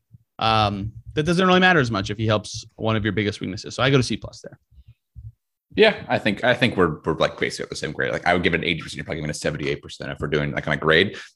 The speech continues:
Speaker 2: Not that far off.
Speaker 1: Our biggest discrepancy.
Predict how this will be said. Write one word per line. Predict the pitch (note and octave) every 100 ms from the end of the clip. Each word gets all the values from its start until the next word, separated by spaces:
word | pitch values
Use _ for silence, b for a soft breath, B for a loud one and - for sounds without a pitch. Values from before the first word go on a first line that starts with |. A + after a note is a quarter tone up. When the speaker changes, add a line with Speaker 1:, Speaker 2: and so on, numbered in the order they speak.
| -
Speaker 2:
Not | D2 D#2
that | C#2+
far | D#2 -
off. | - - - - _ _ -
Speaker 1:
Our | D#3
biggest | D3+ F3 A3 B3
discrepancy. | A#3+ - A#3 C4 C#4 - F#3+ G#2